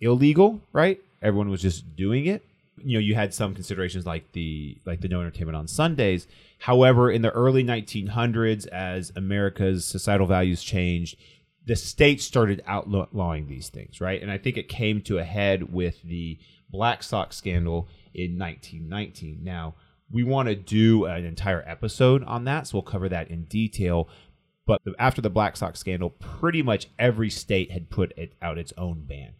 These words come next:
on gambling, and the penalties weren't enforced against the participants or the gamblers. They're enforced against the bookies or the organizations who were facilitating these trades. So we get to this period in the early nineteen hundreds where gambling is outlawed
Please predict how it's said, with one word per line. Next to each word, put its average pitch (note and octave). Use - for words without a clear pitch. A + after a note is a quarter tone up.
on D#2+
gambling, F#2+
and G#2
the F#2+
penalties D#3
weren't A2
enforced G2
against F2
the D#2+
participants E2+
or D#2
the D2+
gamblers. A2
They're F2+
enforced F2+
against F2
the F2
bookies E2
or F2
the D#2+
organizations D#2+
who D#2
were C#2+
facilitating D#2+
these G1+
trades. -
So -
we A2+
get C3+
to C#3
this B2
period A2+
in G2+
the G2
early G#2
nineteen F#2+
hundreds F#2
where D#2+
gambling E2
is D#2+
outlawed E2+